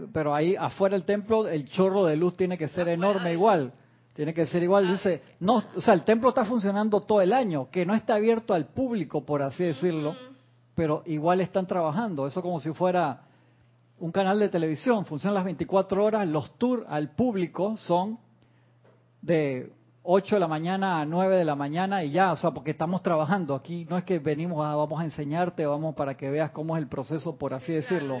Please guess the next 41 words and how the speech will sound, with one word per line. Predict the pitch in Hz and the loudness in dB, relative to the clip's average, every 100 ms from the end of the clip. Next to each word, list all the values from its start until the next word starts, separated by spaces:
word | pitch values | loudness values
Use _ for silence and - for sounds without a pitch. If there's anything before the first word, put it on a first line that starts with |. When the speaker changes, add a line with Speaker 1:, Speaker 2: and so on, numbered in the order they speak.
| - _ _ | -10 _ _
Speaker 2:
es | - | -20
bien | 220 208 | -20 -20
estricto | 208 _ 202 _ 196 | -20 _ -20 _ -20
también. | - 160 - | -20 -20 -16
Speaker 1:
Es | 156 160 139 | -6 -4 -2
bien | 151 147 | -4 -4
estricto. | 143 - 220 165 135 123 | -6 -6 -8 -8 -12 -12
Speaker 2:
Yo | 208 | -14
creo | 196 190 | -20 -20
que | 226 | -20
yo | 185 | -20
me | 180 | -20
ilusioné | 185 180 - 160 | -20 -20 -20 -20
un | 160 | -20
poco. | - _ - - | -20 _ -20 -14
Speaker 1:
Y | 151 | -10
tú, | 135 160 - - - | -2 0 0 -6 -14
<laughs> | - _ - _ | -20 _ -20 _
y | 165 | -2
tú | 180 | 2
te | 185 | 4
imaginas | 202 165 202 202 226 | 4 2 0 -2 -2
el | 185 175 139 | 2 2 2
trabajo | 202 170 165 220 220 - 175 175 _ - - - - | -2 0 2 0 0 -4 -6 -6 _ -4 -4 -6 -6
que | 156 | -4
tienen | 139 170 180 196 196 202 185 | -4 -6 -4 -4 -4 -6 -8
los | 139 139 - | -8 -8 -4
templos | 180 180 165 180 185 185 165 | -2 -2 -2 -2 -2 -4 -8
de | 143 | -6
los | 131 | -4
maestros | 135 160 - 175 | -4 -6 -4 -4
ascendidos | 160 151 143 170 180 | -4 -4 -2 -2 -2
para | 170 147 | -2 -4
sostener | 135 147 - 156 | -2 -6 -6 -4
la | 175 | -2
radiación | 160 147 135 - 180 208 - _ _ _ _ _ | -2 -2 -4 -4 -6 -8 -14 _ _ _ _ _
por | - 139 | -4 -4
toda | 120 190 180 | 2 4 4
la | 165 | 4
basura | 147 - 180 175 165 | -2 -2 -2 -2 -2
que | 139 127 | -8 -8